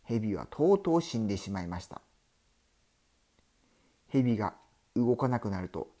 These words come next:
くちばしでつついて、ヘビをきれいに食べてしまいました。ここまで見ていた漁師は、「うっかりしていた。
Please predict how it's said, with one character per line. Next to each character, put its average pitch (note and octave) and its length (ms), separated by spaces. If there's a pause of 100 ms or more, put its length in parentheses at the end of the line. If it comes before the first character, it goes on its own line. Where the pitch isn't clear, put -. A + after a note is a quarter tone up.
(320)
く - 100
ち B2+ 180
ば B2 140
し B2+ 120
で A#2+ 120
つ - 140
つ B2 100
い G#2 80
て、 - 200 (600)
ヘ B2 180
ビ A2 160
を - 120 (380)
き - 160
れ A#3 140
い E3+ 40
に A2 140
食 A#2 160
べ G#2 60
て F#2+ 100
し - 140
ま C2 100
い - 80
ま F#2 80
し - 80
た。 - 100 (1200)
こ - 140
こ B2+ 120
ま C3 160
で A2+ 100
見 G#2 140
て G2+ 140
い F#2 40
た F2+ 140
漁 F#2 200
師 - 140
は、 D#2 140 (960)
「う A#2 60
っ - 20
か - 240
り C3+ 80
し - 80
て - 120
い F#2+ 40
た。 - 240